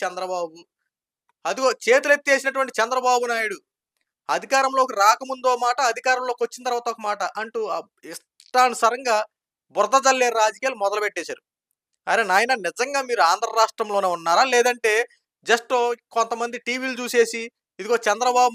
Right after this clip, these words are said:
మాటల్లో రెండు ముక్కలు కట్ చేసి, ఆ ముక్కలు ఈ ముక్కలు అతికిచ్చేసి, ఎక్కడో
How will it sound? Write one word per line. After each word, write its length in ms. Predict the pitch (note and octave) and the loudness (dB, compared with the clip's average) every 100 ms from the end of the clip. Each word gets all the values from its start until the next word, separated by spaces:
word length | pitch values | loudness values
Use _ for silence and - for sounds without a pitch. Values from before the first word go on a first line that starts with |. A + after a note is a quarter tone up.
| A3+ | 0
మాటల్లో 360 | A3+ A#3 A#3 A3+ | 0 -2 -2 -2
రెండు 140 | G#3 G#3 | -6 -8
ముక్కలు 220 | G#3 A#3 - | -8 -6 -4
కట్ 180 | A3 - | -4 -2
చేసి, 260 | A3+ A3+ A3 - _ | -4 -4 -10 -12 _
ఆ 100 | D#3 G#3 A#3+ | 4 4 4
ముక్కలు 260 | A#3+ B3+ A#3+ | -2 -4 -8
ఈ 40 | A3+ | -10
ముక్కలు 200 | - A3+ | -8 -8
అతికిచ్చేసి, 600 | G#3+ A3+ G#3 A3 G#3+ G#3+ G#3+ _ _ _ _ | -8 -12 -6 -6 -6 -12 -14 _ _ _ _
ఎక్కడో 360 | F3 G#3+ C4 C4 | -4 -4 4 6